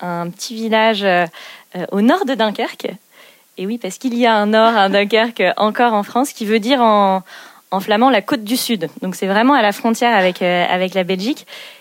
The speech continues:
Et, euh, et j'avais, euh, enfin, j'habitais dans, dans une maison qui donnait vraiment sur, euh, sur les dunes,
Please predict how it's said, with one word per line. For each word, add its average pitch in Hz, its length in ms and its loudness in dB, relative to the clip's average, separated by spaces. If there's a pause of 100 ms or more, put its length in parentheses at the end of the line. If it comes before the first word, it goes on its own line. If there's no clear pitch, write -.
(140)
Et, 190 180 0
euh, 175 480 4
et 180 320 -4
j'avais, 185 460 0
euh, 170 480 0
enfin, 165 140 -10
j'habitais 190 340 -8
dans, 202 220 0
dans 185 180 -2
une 180 240 -6
maison 202 280 2
qui 254 140 -6
donnait 254 320 4
vraiment 233 320 2
sur, 208 220 -2
euh, 185 200 2
sur 185 200 -4
les 180 100 -4
dunes, 254 300 2